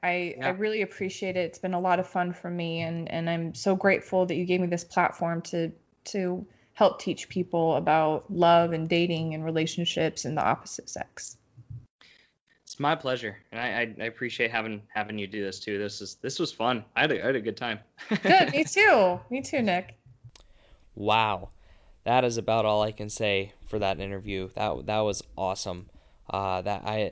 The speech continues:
Speaker 3: I had so much fun doing that. I had a blast talking with Chelsea, and the conversations we had were, they were, I felt, I felt so engaged when she was talking about everything. But, um, I know I learned a lot,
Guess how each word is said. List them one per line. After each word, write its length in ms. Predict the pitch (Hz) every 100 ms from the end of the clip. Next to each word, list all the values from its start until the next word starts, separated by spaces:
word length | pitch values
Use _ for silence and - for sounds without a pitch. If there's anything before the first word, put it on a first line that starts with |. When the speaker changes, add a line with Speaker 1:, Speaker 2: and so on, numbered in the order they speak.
| -
Speaker 3:
I 100 | 110
had 180 | 107 -
so 160 | 113
much 200 | 110 101
fun 280 | - 104 101
doing 260 | 101 101 98
that. 180 | 95
I 60 | 101
had 120 | 98
a 40 | 92
blast 540 | 95 95 95 92 -
talking 400 | 101 95 - 95
with 100 | 98
Chelsea, 460 | - 92 95 - 90
and 100 | 95
the 60 |
conversations 640 | - 107 95 107 101 98 101
we 120 | 98
had 280 | 95 90 92
were, 200 | 92 - - - - -
they 120 | 117
were, 280 | 107 95 - - - - - -
I 120 | 113
felt, 280 | 113 123 123
I 80 | 117
felt 220 | 113 -
so 160 | - 117
engaged 640 | 107 92 95 95 92 -
when 100 | 95
she 100 | 101
was 120 | 95
talking 380 | - 104 101 95
about 200 | - 90
everything. 600 | 90 95 - 95 95 95
But, 240 | 92 90 - - - _ -
um, 500 | 104 98 90 87 - _ _ - _ -
I 80 | 104
know 160 | 113 101
I 180 | 104
learned 280 | 110 113 120
a 20 |
lot, 300 | 117 120 135